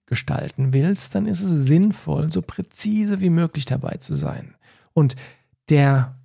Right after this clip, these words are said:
jetzt von mir beschriebene Prozess, der aus dem Buch kommt, wie gesagt,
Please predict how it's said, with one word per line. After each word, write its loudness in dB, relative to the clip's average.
jetzt 0
von 4
mir 6
beschriebene 2
Prozess, -4
der 0
aus -4
dem 0
Buch 0
kommt, 0
wie 0
gesagt, 0